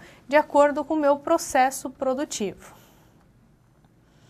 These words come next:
Por fim, eu tenho a departamentalização matricial. Tá? Como é que ela funciona? Olhem aqui um pouquinho a figura, ela é diferente, né, das figuras anteriores que a gente teve.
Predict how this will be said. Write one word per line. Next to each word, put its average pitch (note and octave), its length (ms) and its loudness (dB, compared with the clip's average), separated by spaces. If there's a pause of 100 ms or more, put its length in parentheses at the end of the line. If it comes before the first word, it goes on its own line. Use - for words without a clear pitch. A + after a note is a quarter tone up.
(840)
Por A4 180 4
fim, E4 540 -4
eu C4 120 -2
tenho D4 320 -2
a C#4+ 40 0
departamentalização C4+ 1500 0
matricial. D4+ 1120 2 (480)
Tá? B3 160 2
Como A#4+ 280 2
é B4+ 100 2
que A#4+ 80 -2
ela G4 160 6
funciona? G3+ 600 -4
Olhem C4+ 380 0
aqui A#3+ 180 -6
um A3 60 -4
pouquinho G#3+ 360 -6
a - 20 -10
figura, G#3+ 560 -2 (280)
ela A#3+ 120 2
é B3 60 4
diferente, C#4+ 640 2
né, C4+ 160 2
das C#4+ 200 2
figuras C#4 440 0
anteriores C4+ 680 0
que - 100 -6
a C#4+ 40 -2
gente C#4 260 -4
teve. G#3 460 -2